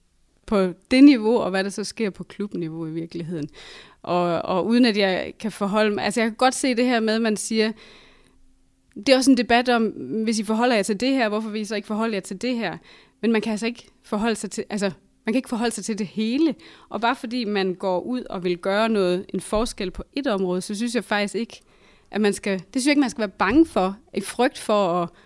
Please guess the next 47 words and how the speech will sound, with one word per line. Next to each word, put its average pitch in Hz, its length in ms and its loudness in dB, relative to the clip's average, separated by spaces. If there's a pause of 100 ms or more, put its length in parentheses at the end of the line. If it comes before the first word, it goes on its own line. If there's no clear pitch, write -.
(260)
at 202 60 0
blive 214 140 0
stillet 233 340 0
alle 208 160 -4
de 208 120 -2
andre 202 180 -4
spørgsmål. 156 480 -6
Så 247 80 -4
vi 262 120 2
kan 262 100 -4
fint 330 320 2
tage 233 200 2
alle 202 160 -2
spørgsmålene. 202 720 0 (380)
Vi 220 120 -2
kommer 208 240 -2
bare 254 280 0
ikke 240 120 -4
til 240 280 -2
at - 140 -8
kunne, 185 300 -4 (1040)
altså, 208 220 -6
være 202 260 -4
hundrede 226 340 -2
procent 196 420 -6
på - 100 -10
alle 185 300 -6
ro-, 180 220 -8
områder 180 400 -4
på 185 140 -10
én 175 240 -4
gang. 160 300 -12 (260)
Så, 214 240 0
men 226 180 0
altså, 233 200 -2
på 247 100 -2
klubniveau 254 840 2
kan 262 180 -2
jeg 226 80 0
jo 202 100 -2
se 247 240 -2
nu, 269 300 6
at 233 180 0
der 233 60 4
er 226 80 4
vi 185 120 0
ret 202 220 -2